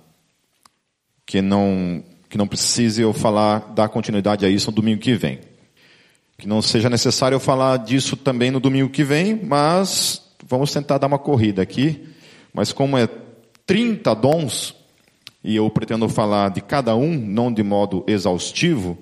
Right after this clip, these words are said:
mas apenas dando uma pincelada de modo geral para que você saiba do que, que se trata,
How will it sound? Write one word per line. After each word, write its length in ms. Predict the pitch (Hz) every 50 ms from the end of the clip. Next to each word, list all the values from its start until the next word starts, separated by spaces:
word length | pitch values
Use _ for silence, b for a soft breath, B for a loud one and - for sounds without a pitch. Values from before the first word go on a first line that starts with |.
| b b b b b b b b b b b
mas 260 | 92 95 98 101 92
apenas 640 | 107 110 - 117 117 113 110 107 104 98 87 - - -
dando 300 | - - 113 113 110 101
uma 380 | 98 101 95 90 90 87 85 - - - - -
pincelada 640 | - 131 143 - - 151 120 107 113 120 123 117 107
de 80 | 101
modo 300 | 104 104 107 107 101 98
geral 400 | 95 104 104 92 104 110 117 120
para 160 | 117 - 120 -
que 100 | - 120
você 280 | 110 110 - - 127
saiba 420 | 117 - - - 127 127 131 139 139
do 100 | 143 143
que, 120 | - 143
que 100 | 139 -
se 120 | - 185
trata, 460 | - - 113 101 90 - - - 95